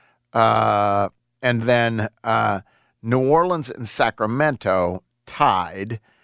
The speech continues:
um, and then Dallas, and then O K C. Uh,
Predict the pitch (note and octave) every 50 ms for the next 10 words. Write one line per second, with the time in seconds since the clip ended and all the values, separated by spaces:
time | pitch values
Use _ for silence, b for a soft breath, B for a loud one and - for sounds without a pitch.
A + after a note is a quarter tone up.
0 | _ _ _ _ _ _ _ A2 A2 A2+ A2+ A2 G#2+ A2 - - B2 A2+ A2+ A#2
1 | A#2 A#2+ A#2+ A#2 A#2 A#2 - - _ _ A2+ G#2 A#2 G#2+ G#2+ G#2 G#2+ G#2+ G#2 -
2 | - - A#2 A2 G#2 A2 G#2+ G2+ F#2+ - - G#2 G2 - - G#2 F#2+ F#2+ G#2 -
3 | - - G2+ E2+ E2 F2+ _ b b b b b b b _ _ _ _ _ _
4 | _ _ _ _ _ _ _ _ _ _ _ _ _ _ _ _ _ - E3+ D#3+
5 | A#2+ C#3+ A#2 G#2 C#3 B2 F#2